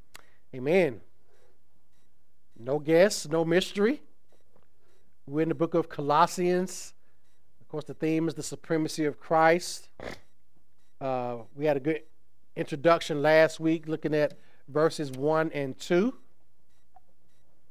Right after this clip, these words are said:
Looking at Paul's greetings to the Colossians, we learned what it means to be a saint and be, uh, a faithful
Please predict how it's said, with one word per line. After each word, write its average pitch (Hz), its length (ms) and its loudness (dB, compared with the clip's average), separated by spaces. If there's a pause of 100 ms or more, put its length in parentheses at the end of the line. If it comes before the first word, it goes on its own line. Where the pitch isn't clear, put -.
(580)
Looking 156 260 4
at 147 160 6
Paul's 170 420 10
greetings 165 400 4
to 175 100 2
the 160 120 -2
Colossians, 156 580 2
we 147 240 2 (280)
learned 156 600 4 (240)
what 156 220 6
it 151 80 0
means 165 320 4
to 151 120 -4
be 156 240 4
a 143 140 4
saint 160 580 2 (380)
and 139 200 0
be, 160 460 2 (300)
uh, 143 340 2 (240)
a 151 80 -8
faithful 165 840 2